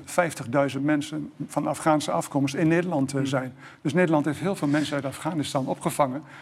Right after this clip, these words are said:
Speaker 1: Maar het idee was niet om mensen uit Afghanistan naar Nederland te halen. Het idee was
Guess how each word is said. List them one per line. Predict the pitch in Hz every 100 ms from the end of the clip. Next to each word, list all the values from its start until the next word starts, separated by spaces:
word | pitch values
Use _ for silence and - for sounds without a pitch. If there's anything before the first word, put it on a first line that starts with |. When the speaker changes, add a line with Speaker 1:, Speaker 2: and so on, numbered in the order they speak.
| -
Speaker 1:
Maar | 151
het | 143
idee | 151 180 156
was | 139 139
niet | 175 196
om | - 143 143
mensen | 151 151 143
uit | 135
Afghanistan | 135 160 160 135 147
naar | 131 131
Nederland | 170 151 131
te | 131
halen. | 120 120 139
Het | -
idee | 160 151 135
was | 139 139